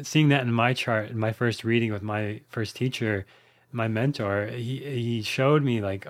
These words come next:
"Oh, like, if you don't have multiple careers going on or multiple things going on, a lot of mental stimulation in your work, you're not gonna be happy or fulfilled. So you need that to really feel fulfilled." And I was, like, so resonant. It's like, yes, that is very true for me. I really get that.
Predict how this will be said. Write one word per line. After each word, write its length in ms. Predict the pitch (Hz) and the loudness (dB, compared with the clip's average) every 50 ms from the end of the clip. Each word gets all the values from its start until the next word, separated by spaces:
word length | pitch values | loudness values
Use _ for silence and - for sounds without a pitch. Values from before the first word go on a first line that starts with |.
| - - | 2 4
"Oh, 180 | 156 151 127 | 4 6 6
like, 220 | 110 113 113 107 - | 2 0 -4 -6 -6
if 120 | 107 - | -4 0
you 80 | 147 165 | 2 4
don't 200 | 185 190 190 180 | 6 6 4 6
have 260 | 170 156 143 131 123 | 4 2 2 0 -2
multiple 460 | 131 120 117 135 135 - - 139 123 | 0 2 2 2 0 -2 -4 -4 -4
careers 480 | - - 117 113 117 123 135 139 135 127 | -2 -2 -2 2 2 4 4 4 2 2
going 320 | 123 139 135 135 135 131 | 0 0 0 2 0 0
on 280 | 131 135 135 135 131 117 | 2 2 2 2 2 0
or 120 | 101 95 | 0 0
multiple 340 | 104 113 127 - - - 107 | 2 2 2 0 0 -8 -4
things 240 | - 127 127 120 120 | -2 0 2 2 2
going 160 | 120 117 117 | 0 0 0
on, 160 | 117 117 110 | -2 -2 -2
a 40 | 107 | 0
lot 140 | 110 113 110 | 0 0 2
of 60 | 110 | 2
mental 320 | 110 117 120 120 - 117 | 2 2 2 2 0 -6
stimulation 560 | 113 - 123 120 113 107 113 120 120 - - | -6 -2 0 0 0 0 0 -2 -2 -2 -2
in 80 | 117 110 | -2 -2
your 120 | 104 101 | -2 -2
work, 280 | 104 123 143 135 131 _ - - - - - _ | 0 0 0 0 -2 _ -16 -20 -20 -20 -16 _
you're 100 | - 160 | -2 0
not 200 | 160 170 170 160 | 2 2 2 0
gonna 160 | - 135 120 117 | 0 0 0 2
be 140 | 117 110 | 0 0
happy 340 | 80 90 104 110 - - 107 | 0 0 0 0 0 0 -2
or 80 | 101 95 | -4 -4
fulfilled. 520 | - 90 - - - 127 127 - - - _ _ _ _ _ - | -6 -10 -10 -4 -2 -2 -2 -4 -6 -14 _ _ _ _ _ -18
So 160 | - - 127 | -10 -4 -2
you 180 | 127 131 131 127 | 0 0 2 2
need 360 | 117 120 131 147 151 135 113 | 2 4 4 4 2 2 0
that 340 | 107 104 101 104 110 117 - | -2 -2 -2 -2 -6 -8 -8
to 120 | - 113 | -6 -4
really 340 | 110 113 123 123 123 123 117 | -2 0 0 2 2 0 0
feel 320 | 110 - - 107 107 104 | -2 -4 -4 -2 -2 -2
fulfilled." 600 | 98 - 98 - - - 123 131 - - - - - _ - - - _ _ _ _ - | -4 -6 -12 -12 -8 -6 -6 -6 -6 -8 -12 -16 -20 _ -20 -20 -20 _ _ _ _ -12
And 540 | 160 127 110 104 107 101 101 101 107 113 - - _ _ _ _ _ _ - | -6 -4 -2 -2 0 -2 -2 -4 -4 -6 -10 -14 _ _ _ _ _ _ -12
I 160 | - - 120 | -4 -2 -2
was, 100 | 113 107 | -2 -2
like, 160 | 104 95 95 | -4 -6 -8
so 480 | - - - - 135 135 135 135 131 120 | -8 -8 -2 2 4 4 6 4 4 2
resonant. 580 | 113 104 104 110 117 117 113 107 95 95 - 113 | 0 0 0 0 0 0 0 -4 -6 -6 -8 -10
It's 180 | 107 98 - | -12 -12 -10
like, 100 | 120 120 113 | -10 -6 -2
yes, 300 | 113 123 113 92 - - | 0 0 0 0 -4 -8
that 140 | - 107 104 | -6 -6 -4
is 120 | 107 104 | -4 -4
very 360 | 101 101 123 127 135 131 120 | -4 -2 0 2 2 2 0
true 260 | 107 - - 123 117 110 | -2 -2 -2 -2 -2 -4
for 120 | - 107 | -4 -10
me. 140 | 101 95 95 | -14 -12 -10
I 120 | 95 104 | -10 -8
really 360 | 110 113 117 120 117 113 117 | -6 -4 -2 -2 -2 -2 -2
get 220 | 107 107 107 107 - | -2 -4 -6 -6 -6
that. 220 | - 95 101 - | -10 -14 -14 -14